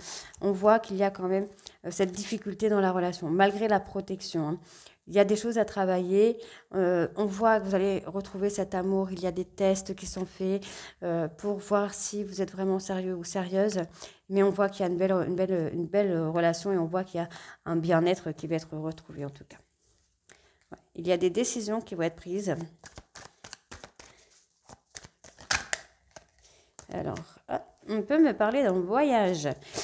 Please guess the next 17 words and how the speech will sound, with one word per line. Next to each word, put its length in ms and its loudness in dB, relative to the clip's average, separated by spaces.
Euh, 880 0
oui, 240 2
peut-être 360 -2
un 120 2
choix 360 0
sur 280 -4
un 40 2
voyage, 440 2
sur, 260 -10
euh, 220 -4
sur 160 -14
quelque 300 -6
chose, 260 -6
sur 160 -12
un 60 -10
nouveau 260 -2
départ. 400 -2